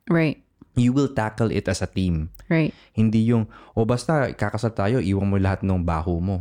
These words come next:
Speaker 2: or iwan mo lahat ng mga, ay, yung mess mo. Don't bring it into our marriage." But that's not the case. When you do get marriage, mess included, you tackle it together as a team.
Speaker 1: Mm-hmm.
Speaker 2: That
Speaker 1: Um, but,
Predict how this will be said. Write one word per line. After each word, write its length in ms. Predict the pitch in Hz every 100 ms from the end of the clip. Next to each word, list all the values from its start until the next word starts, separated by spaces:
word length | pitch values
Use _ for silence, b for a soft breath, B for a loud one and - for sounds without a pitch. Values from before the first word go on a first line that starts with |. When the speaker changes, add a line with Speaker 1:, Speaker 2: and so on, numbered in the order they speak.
| 101
Speaker 2:
or 160 | 87
iwan 240 | 95 95 92
mo 80 |
lahat 240 | 90 87 -
ng 160 | 90
mga, 220 | 90 87 85 85 82 b b b
ay, 80 | 92 95 - 98
yung 160 | 95
mess 320 | 92 85 -
mo. 320 | 98 95 90 - _ _ _ _ _
Don't 160 | 110 123
bring 240 | 104 110
it 80 | 107
into 160 | 101 95
our 160 | 92
marriage." 480 | 85 107 110 78 - b b b b
But 160 | - 95
that's 240 | 101 -
not 160 | 113 107
the 80 |
case. 400 | 160 101 95 - 104 - -
When 320 | 101 120 123
you 80 | 104
do 160 | 110
get 160 | 104 98
marriage, 480 | 101 95 92 87 - - -
mess 840 | 98 104 107 110 110 - - - - - - _ _
included, 840 | 110 101 107 101 101 90 82 82 - _ _ _ _ -
you 140 | 110
tackle 400 | 110 101 - 98
it 100 | 92
together 400 | 92 90 85 87 -
as 140 | -
a 40 |
team. 340 | - 82 80 78 _ _ _ -
Speaker 1:
Mm-hmm. 300 | 196 185 202 202 B B B B _ _ _ _ _
Speaker 2:
That 120 | 220
Speaker 1:
Um, 380 | 214 202 202 196
but, 280 | 196 214 _